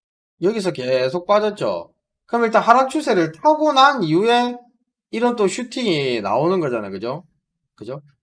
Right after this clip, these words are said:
그럼 내가 여기서 뭐 덕성이라는 종목을 뭐 어떻게 들어가가지고 뭐, 뭐 여기서 물렸다. 물리고 난 다음에 쭉 빠졌을 때 내가 물린 종목의 차트만 보고 손절을 할 경우는 과감하게 해야 되지만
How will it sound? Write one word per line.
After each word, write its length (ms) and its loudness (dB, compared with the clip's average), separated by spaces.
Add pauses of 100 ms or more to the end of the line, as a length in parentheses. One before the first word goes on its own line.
그럼 140 -4
내가 240 6
여기서 640 6
뭐 140 -6
덕성이라는 560 0
종목을 500 0
뭐 120 -2
어떻게 280 -6
들어가가지고 680 -2
뭐, 260 -6
뭐 360 -4
여기서 360 -2
물렸다. 640 0 (580)
물리고 420 -2
난 160 2
다음에 520 2 (420)
쭉 220 -10
빠졌을 500 0
때 380 -4 (400)
내가 320 4
물린 500 -2
종목의 840 -2
차트만 540 -2
보고 260 -6
손절을 380 -2
할 180 -2
경우는 340 -8
과감하게 460 -4
해야 180 -2
되지만 600 -8